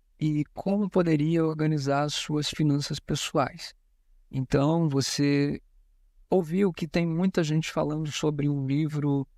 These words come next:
chamado Pai Rico, Pai Pobre, de Robert Kiyosaki.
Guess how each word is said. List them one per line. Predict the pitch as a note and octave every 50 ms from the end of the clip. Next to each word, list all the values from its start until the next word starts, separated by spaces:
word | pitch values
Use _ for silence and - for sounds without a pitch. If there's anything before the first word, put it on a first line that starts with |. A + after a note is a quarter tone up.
| _ _ _ _ _
chamado | - - D3+ C#3+ C#3 C#3+ D3 D3 D3
Pai | - D#3 D#3 D#3
Rico, | D3+ D3+ E3 - - -
Pai | - E3+ D#3
Pobre, | - - D#3+ D#3+ D#3+ D#3+ D#3 E3 D#3+ D#3+ - _
de | F3 C#3 D3+ D#3 D3+ D3+
Robert | D3 D#3+ E3+ E3 E3 D#3 - - -
Kiyosaki. | - E3+ D#3+ C#3+ - - F#3 - -